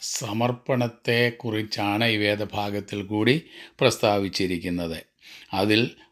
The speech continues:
"അവനാൽ ക്രൂശ്, ക്രൂശിക്കപ്പെടുക" എന്നിത്യാദി പദം എടുത്ത് നമുക്ക് കാണുവാനായിട്ട് കഴിയും. ആരാണ് ഈ അവൻ? ക്രൂശിൽ ക്രൂശിക്കപ്പെട്ടത് നമ്മുടെ വാഴ്ത്തപ്പെട്ട കർത്താവായ യേശു ക്രിസ്തുവാണ്,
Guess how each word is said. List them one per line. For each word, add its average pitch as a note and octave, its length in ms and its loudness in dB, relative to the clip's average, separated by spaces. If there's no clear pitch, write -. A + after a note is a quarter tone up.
"അവനാൽ A#2 580 4
ക്രൂശ്, A#2+ 600 2
ക്രൂശിക്കപ്പെടുക" A2+ 920 2
എന്നിത്യാദി A2+ 720 2
പദം A2+ 360 0
എടുത്ത് C3 600 4
നമുക്ക് G#2+ 460 -6
കാണുവാനായിട്ട് G2+ 760 -4
കഴിയും. F#2 380 -2
ആരാണ് A#2 420 2
ഈ A2+ 80 2
അവൻ? A2+ 280 2
ക്രൂശിൽ A#2+ 460 2
ക്രൂശിക്കപ്പെട്ടത് A#2 920 0
നമ്മുടെ A2 260 -2
വാഴ്ത്തപ്പെട്ട G#2+ 480 -2
കർത്താവായ G#2 640 -2
യേശു G2+ 300 0
ക്രിസ്തുവാണ്, F#2 640 -4